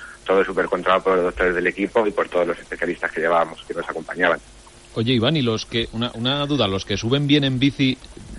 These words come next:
Speaker 2: suben bien andando también o, o ahí no hay diferencias?
Speaker 1: Bueno, lo que te puedo decir que el último día,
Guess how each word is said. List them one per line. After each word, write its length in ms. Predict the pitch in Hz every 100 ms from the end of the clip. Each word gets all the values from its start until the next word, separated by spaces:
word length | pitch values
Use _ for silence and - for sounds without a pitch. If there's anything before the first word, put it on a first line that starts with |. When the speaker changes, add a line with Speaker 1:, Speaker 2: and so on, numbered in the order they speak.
| 104
Speaker 2:
suben 400 | 98 127 139 127
bien 180 | 120 139
andando 340 | 131 127 160 139
también 380 | 120 156 202
o, 280 | 117 104 101
o 500 | 98 90 98 104 -
ahí 120 | 104
no 80 | 123
hay 60 | 131
diferencias? 540 | 117 107 85 80 71 - - - - - - -
Speaker 1:
Bueno, 180 | 151
lo 100 | 101
que 100 | 95
te 120 | 92 87
puedo 180 | 120
decir 240 | 147 143 165
que 100 | 156
el 40 |
último 360 | 165 170 160 156
día, 280 | 156 220